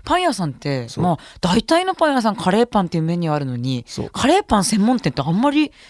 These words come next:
Speaker 1: 見ないですね。
Speaker 2: そう。だ、専門店もないし、
Speaker 1: はい。
Speaker 2: なんか、そう、揚げてるのとかって見えないじゃん。
Speaker 1: はい。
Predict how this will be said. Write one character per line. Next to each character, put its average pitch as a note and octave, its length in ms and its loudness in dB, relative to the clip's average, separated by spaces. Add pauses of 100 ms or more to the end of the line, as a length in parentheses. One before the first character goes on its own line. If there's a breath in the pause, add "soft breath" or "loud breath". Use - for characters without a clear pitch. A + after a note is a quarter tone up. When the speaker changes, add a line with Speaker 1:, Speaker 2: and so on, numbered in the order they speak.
(180 loud breath)
Speaker 1:
見 G3+ 140 2
な E4+ 160 2
い C4+ 80 0
で C3+ 100 -4
す B2+ 80 -2
ね。 D#3 60 2
Speaker 2:
そ C#3 140 2
う。 D#3 80 0
だ、 D3 140 2
専 B3 220 2
門 B3+ 160 0
店 C3+ 100 0
も G#2+ 60 2
な C3 160 4
い A2 80 0
し、 - 240 0
Speaker 1:
は G3 280 2
い。 C3 260 -10
Speaker 2:
な C3+ 60 2
ん B2 40 0
か、 B2+ 220 -4 (420)
そ - 120 -12
う、 - 40 -20 (180)
揚 - 140 2
げ B3 140 4
て C#4 180 2
る B3+ 120 2
の C#3 100 4
と F#2 160 -10
か G2+ 80 2
っ G#2 60 0
て - 240 -8
見 G#2+ 180 4
え D3 80 4
な B2+ 160 0
い G2+ 220 -10
じ - 100 -12
ゃ - 40 -12
ん。 - 120 -16
Speaker 1:
は E3+ 300 -4
い。 B2+ 100 -12